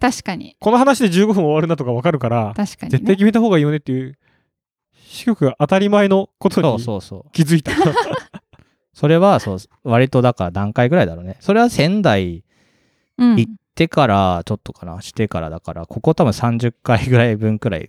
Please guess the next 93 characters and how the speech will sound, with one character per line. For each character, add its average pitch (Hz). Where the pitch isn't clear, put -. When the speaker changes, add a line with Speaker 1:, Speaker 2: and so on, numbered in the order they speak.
Speaker 3:
ね。 135
Speaker 2:
遅 214
い 165
な。 139
め 101
ち -
ゃ 190
く -
ち -
ゃ 196
学 233
習 349
遅 151
い 120
な。 95
Speaker 1:
<laughs> -
な 226
る 208
ほ 202
ど。 214
Speaker 3:
そ 87
う。 -
Speaker 2:
ま 185
あ、 -
そ 214
こ -
は 226
テ 226
ー -
マ 113
を 110
ね、 247
Speaker 3:
う 113
ん。 -
Speaker 2:
ち 101
ょ -
っ 90
と 92
一 -
応 117
共 117
有。 117
ま 147
あ、 -
詳 180
細 180
話 170
さ 180
な 131
い 110
に 107
し -
ろ、 160
Speaker 1:
う 247
ん。 208
Speaker 2:
こ -
ん 156
な 151
こ -
と 147
を 117
話 98
す -
と -
か -
ね。 127
こ 165
の 196
漫 190
画 180
の 175
話 170
を 151
し -
た 160
い 143
ぐ 156
ら 180
い 101
は 95
ね、 123
Speaker 1:
は 165
い。 -
Speaker 2:
な 135
ん 117
か 101
言 104
っ -
て -
る 101
か 80
も 98
ね。 156